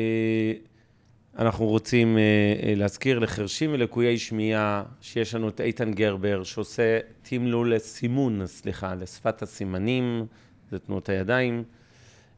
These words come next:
אה, אז כל מי שצריך תרגום, לעבור לפאנל, raise your hand, נעביר אתכם לפאנל, תוכלו לראות שם. בנוסף, יש לנו את מיכל כץ המהממת, שמצטרפת לשיר פלדמן האלופה,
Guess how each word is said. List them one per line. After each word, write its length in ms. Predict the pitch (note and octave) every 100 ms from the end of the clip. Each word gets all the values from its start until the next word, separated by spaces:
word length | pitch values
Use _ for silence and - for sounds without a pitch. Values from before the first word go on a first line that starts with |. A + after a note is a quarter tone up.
| A2
אה, 180 | G#2+ G#2
אז 120 | F#2
כל 180 | - D3+
מי 120 | D#3
שצריך 560 | - C3 - A#2 A#2+ -
תרגום, 720 | - G2 G2+ C3+ C3 C3 C3 - _ -
לעבור 420 | G#2 G#2+ G#2+ A#2+
לפאנל, 640 | A2 - D3+ D3 C#3+ C#3 C3+ - - - - _ -
raise 200 | A2 G#2
your 160 | G#2+ A2+
hand, 320 | C3+ C3+ A2+
נעביר 340 | G#2 F#2+ G#2+
אתכם 240 | G#2 A2+ G2+
לפאנל, 640 | G2+ B2+ B2 A#2 A2 G#2 - -
תוכלו 260 | - F#2+ A2+
לראות 300 | G2+ F#2 F2+
שם. 340 | C#3+ D3 D3+ D3+ - - - _ _ -
בנוסף, 680 | G2 C#3+ F#3+ F3+ - B2 G2
יש 180 | A2+ -
לנו 100 | B2
את 100 | A2
מיכל 340 | C3 A2 C#3 C#3
כץ 360 | - F3+ -
המהממת, 600 | B2+ A2+ G#2 G2 F#2 F2+
שמצטרפת 680 | - G#2 G2 - A2 A2 G#2+
לשיר 280 | A2 C#3+ C3+
פלדמן 480 | - F3 D#3+ B2 G#2
האלופה, 560 | G2 G2 - G#2 G2+